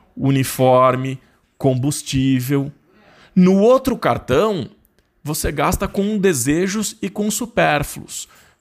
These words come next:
como, por exemplo, restaurante de final de semana, manicure, cabeleireiro, roupa pra sair, enfim, tudo aquilo que dá pra você viver sem.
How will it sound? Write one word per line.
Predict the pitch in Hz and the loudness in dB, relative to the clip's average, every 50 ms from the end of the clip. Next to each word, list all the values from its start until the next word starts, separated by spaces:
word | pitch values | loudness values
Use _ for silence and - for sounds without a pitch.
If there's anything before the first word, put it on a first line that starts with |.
| _ _ | _ _
como, | - 139 147 156 | -6 -4 -4 -2
por | 151 156 165 156 | -2 0 0 0
exemplo, | 147 135 156 160 160 156 160 170 156 151 135 117 107 | 0 0 -2 -4 -4 -4 -2 -2 0 0 0 0 -2
restaurante | 107 - 156 143 - 165 147 143 151 156 156 147 151 | -4 -6 -6 -6 -4 -2 -2 0 0 -2 -4 -4 -6
de | 139 143 | -6 -8
final | - - 156 143 123 120 | -6 -6 -4 -2 -2 -2
de | 123 - | -4 -4
semana, | - 185 180 170 156 151 151 147 147 143 143 139 | -4 -2 0 0 0 2 2 0 0 0 0 0
manicure, | 139 139 151 165 170 - - 151 151 147 139 127 | 0 0 -2 -2 -4 -4 -2 2 2 2 2 2
cabeleireiro, | - 135 113 117 120 135 151 160 147 143 139 139 139 135 139 139 - - - - - | 0 0 -2 0 0 0 0 2 2 4 4 4 2 2 0 -2 -4 -8 -18 -20 -18
roupa | - - - 180 175 - 147 127 | -8 -2 0 0 0 0 0 -2
pra | - 127 127 127 | 0 0 0 0
sair, | - - 165 156 151 151 151 147 143 | -2 -2 -4 -2 -2 0 0 -2 -2
enfim, | - 208 214 202 - 131 104 - - _ _ _ _ _ _ _ - | -2 -2 -4 -2 -2 -4 -4 -6 -8 _ _ _ _ _ _ _ -6
tudo | - 220 208 190 208 | -6 -4 0 0 0
aquilo | 180 - - - 165 160 165 175 175 170 | 0 -2 -2 -2 0 0 0 0 0 -2
que | 165 - - 180 | -4 -4 -8 -6
dá | 143 127 113 104 | -2 -2 -2 -2
pra | - - 139 135 | -2 -4 -6 -4
você | 131 139 131 - - - 107 107 117 120 - - | -4 -4 -6 -6 -6 -6 -4 -4 -4 -4 -6 -8
viver | - 113 120 113 104 113 113 127 | -8 -6 -6 -4 -4 -4 -4 -2
sem. | - - - 82 67 62 80 | -2 -4 -4 -6 -8 -10 -10